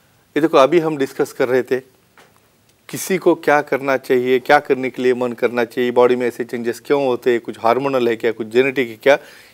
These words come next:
इसका पूरा ब्यौरा काफ़ी बड़ा इसका topic है. हमारे सुखी जीवन के मंत्र में लिखा है, धीरे धीरे उन्हें जब ये approach कर रहे हैं, उनके खुद के दिल से approach कर रहे हैं, उन्हें उसमें बदल करना है, change लाना है. हम compulsion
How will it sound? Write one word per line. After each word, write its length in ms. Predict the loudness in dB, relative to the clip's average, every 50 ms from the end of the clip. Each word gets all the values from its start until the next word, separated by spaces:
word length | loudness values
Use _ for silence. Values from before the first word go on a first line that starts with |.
| _ _ -12
इसका 360 | -12 -12 -10 -6 -2 -2 -2
पूरा 400 | -2 -2 -2 -2 0 2 2 0
ब्यौरा 320 | 0 -2 -4 -4 -4 -4 -6
काफ़ी 380 | -6 -6 -6 -6 -6 -6 -10
बड़ा 260 | -6 -4 -2 -2 0
इसका 260 | -2 -2 -4 -6 -8 -6
topic 360 | -4 -4 -6 -6 -6 -4 -2
है. 60 | -2
हमारे 240 | -2 -2 -2 -4 -4
सुखी 300 | -6 -8 -14 -12 -10 -6
जीवन 200 | -6 -6 -6 -6
के 140 | -8 -8 -8
मंत्र 220 | -8 -8 -10 -8
में 140 | -8 -8 -8
लिखा 260 | -8 -6 -4 -2 0
है, 220 | 2 4 4 2 2 0 -6 -20 _ _ _ _ _ _ _ _ _ -8 -2
धीरे 300 | 2 6 8 8 6 6
धीरे 280 | 2 -2 2 4 4
उन्हें 240 | 4 2 0 -2 -2
जब 140 | 0 2 4
ये 80 | 4 4
approach 380 | 2 2 0 0 0 0 2
कर 100 | 2 2
रहे 100 | 4 4
हैं, 60 | 4
उनके 200 | 2 0 -4 -6 -8 -6
खुद 140 | -6 -10 -10 -10 -4 2
के 160 | 4 4 4
दिल 240 | 4 2 -2 -4 -4
से 240 | -4 -4 0 4 6
approach 320 | 6 6 4 2 0 -2 -2
कर 140 | -2 -2
रहे 200 | 0 2 4 4
हैं, 80 | 4 2 0 -4 -14 -20 _ _ _
उन्हें 220 | -6 -4 -2 0 -2
उसमें 280 | -2 -2 -6 -6 -4
बदल 280 | -4 -2 0 2 2 2
करना 360 | 0 -2 -4 -2 -2 -2 -2
है, 120 | 0 -2
change 340 | -4 -4 -2 -2 -2 0 -2
लाना 260 | -2 -4 -4 -4 -8
है. 160 | -12 -16 -18 -20 -20 _ _ _ _ _ _ _ _ _ -2
हम 100 | -2 -2
compulsion 560 | -2 -4 -4 0 2 2 2 2 0 -6 -8